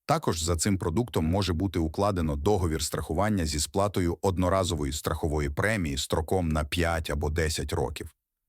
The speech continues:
Мінімальна страхова сума, тобто мінімальний розмір страхового покриття,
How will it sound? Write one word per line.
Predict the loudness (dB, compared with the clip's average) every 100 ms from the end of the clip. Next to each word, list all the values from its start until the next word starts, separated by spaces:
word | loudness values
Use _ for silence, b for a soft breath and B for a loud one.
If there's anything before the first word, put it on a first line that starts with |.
| _ _ _ 0
Мінімальна | 4 6 4 4 2 0
страхова | 0 -2 -2 0 0
сума, | 0 0 0 -2
тобто | -4 -4 0
мінімальний | 2 2 2 2 2 2
розмір | 2 2 0 -2
страхового | -4 -4 -2 0 2 0
покриття, | -2 -4 -4 -2 -2